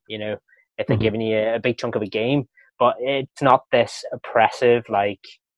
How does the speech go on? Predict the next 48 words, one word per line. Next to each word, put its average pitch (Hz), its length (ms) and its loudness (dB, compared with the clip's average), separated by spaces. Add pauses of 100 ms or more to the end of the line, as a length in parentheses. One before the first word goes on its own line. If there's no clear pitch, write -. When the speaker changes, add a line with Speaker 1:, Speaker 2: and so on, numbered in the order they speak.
(380)
Speaker 1:
when 127 180 -4
you're 117 80 0
on 117 80 0
the 110 80 -4
main 107 240 -4
screen 110 340 -4
menu, 113 360 2
like, 107 300 0
"Hey, 202 180 8
do 165 40 10
you 120 60 4
wanna 123 100 4
buy 127 80 6
some 120 140 -2
microtransactions?" 127 800 2
It's 113 100 -4
like, 104 200 -2 (160)
"No, 175 180 6
I 180 60 8
don't. 196 300 4
Speaker 2:
<laughs> - 40 -4
Speaker 1:
I - 220 -4
don't - 160 -6
wanna 180 160 2
buy 135 260 10 (300)
a 139 60 0
new 135 340 4 (280)
hat 156 340 6 (140)
from 123 140 0
a 117 60 2
dude. 156 300 4 (100)
Like, 120 160 -2
I'm 127 60 -2
not 143 100 0
interested." 170 400 4 (200)
You 135 80 0
know, 139 60 4
like, 160 220 4 (580)
I'll 135 120 2
grind 156 360 8
out 165 240 8
my 170 80 2
hat. 170 320 4 (360)
I'll, 131 180 4
I'll 139 180 10
earn 151 160 10
my 147 100 6
hat 147 220 4